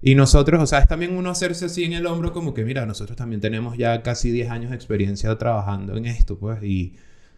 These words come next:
si nos ve una persona que esté recién graduada, le podemos enseñar mucho, o alguien que tenga menos experiencia, incluso alguien que tenga más". O sea, porque al ser experiencias distintas, puede haber una persona con quince, veinte años de, de experiencia en algo,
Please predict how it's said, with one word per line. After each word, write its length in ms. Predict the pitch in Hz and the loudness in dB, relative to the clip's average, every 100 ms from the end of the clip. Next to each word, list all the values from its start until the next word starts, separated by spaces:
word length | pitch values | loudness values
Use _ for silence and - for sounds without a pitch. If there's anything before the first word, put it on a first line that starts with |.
| _ | _
si 200 | - 113 | 6 8
nos 160 | 104 | 10
ve 120 | 104 104 | 8 6
una 180 | 110 | 0
persona 560 | 120 107 127 135 113 104 | -2 -2 0 2 0 0
que 480 | 107 104 98 92 - | 0 0 0 -4 -10
esté 220 | 101 - 104 | -2 2 2
recién 280 | 107 117 120 | 0 -2 -2
graduada, 480 | 107 107 117 131 | -2 0 0 0
le 100 | 131 | -2
podemos 260 | 104 101 101 | -4 -6 -6
enseñar 320 | 110 104 98 | -6 -6 -6
mucho, 380 | 110 143 120 101 98 | -4 -6 -6 -6 -6
o 80 | 98 | -6
alguien 200 | 101 110 | -6 -6
que 60 | 110 | -6
tenga 200 | 101 101 | -8 -8
menos 160 | 113 123 | -6 -4
experiencia, 440 | 107 101 139 127 | -4 -4 -4 -4
incluso 300 | 104 107 120 | -4 -4 -2
alguien 200 | 135 139 | -4 -6
que 100 | 127 | -10
tenga 240 | 104 101 110 | -12 -10 -10
más". 360 | 127 - - - - - - - - | -10 -12 -20 -20 -20 -20 -18 -18 -10
O 80 | 101 | -2
sea, 480 | 107 104 98 95 - - - _ | 4 4 2 -2 -10 -20 -20 _
porque 240 | 107 107 | -6 -4
al 80 | 107 | -4
ser 120 | 107 110 | -6 -8
experiencias 520 | 127 120 110 110 127 | -8 -8 -6 -6 0
distintas, 520 | 113 - 117 117 135 | 2 2 -2 -6 -4
puede 140 | 110 107 | -4 -8
haber 120 | 117 | -10
una 120 | 120 | -12
persona 300 | 110 98 107 | -14 -14 -12
con 240 | 120 95 | -10 -12
quince, 400 | - 113 113 120 | -10 -10 -8 -8
veinte 200 | 113 110 | -8 -8
años 260 | 110 113 117 | -8 -10 -8
de, 240 | 120 92 | -8 -8
de 140 | - 98 | -12 -8
experiencia 420 | - - 98 101 | 2 4 2 -8
en 80 | 110 | -6
algo, 360 | 107 107 123 | -4 -4 -6